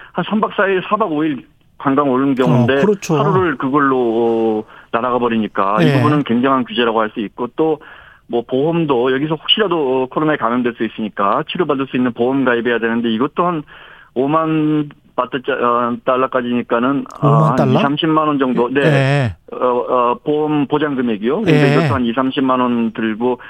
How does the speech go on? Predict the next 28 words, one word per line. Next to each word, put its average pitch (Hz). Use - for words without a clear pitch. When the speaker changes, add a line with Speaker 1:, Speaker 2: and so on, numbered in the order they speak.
Speaker 1:
아직 135
여러 123
가지 127
규제가 117
좀 131
남아 117
있습니다. 92
네. 98
Speaker 2:
그러네요. 147
근데 240
이제 220
Speaker 1:
네. 110
Speaker 2:
이런 208
불편을 233
감수하면서까지 214
꼭 226
여행을 208
가야 160
되겠다는 190
사람들도 196
꽤 240
있을 214
것 214
같아요. 170
워낙 160
고파서 165
사람들이. 135
Speaker 1:
네. 117